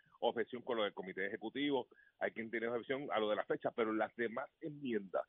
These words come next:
cuál es la posición de algunos miembros del Partido Popular que se oponen a esas enmiendas. Yo creo que esa discusión tiene que darse, porque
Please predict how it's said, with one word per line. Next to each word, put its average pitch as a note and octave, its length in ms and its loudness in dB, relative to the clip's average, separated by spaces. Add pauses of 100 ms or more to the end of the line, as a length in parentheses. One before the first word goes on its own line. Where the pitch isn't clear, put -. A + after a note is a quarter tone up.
(480)
cuál D3 160 10
es D3+ 160 -4
la D3+ 160 2
posición C#3 720 -2
de B2+ 140 6
algunos A#2+ 480 -2
miembros B2+ 520 0
del A#2 140 0
Partido A#2 340 -2
Popular G#2+ 380 2 (340)
que C3 140 4
se B2+ 120 2
oponen A#2 420 2
a A2+ 80 6
esas A2 240 -2
enmiendas. G2 360 -4
Yo A#2+ 80 -2
creo D#3+ 140 4
que C#3 60 4
esa C3+ 160 2
discusión - 420 -4
tiene G#2 220 -2
que A#2 80 2
darse, F#2 360 2 (380)
porque B2+ 320 0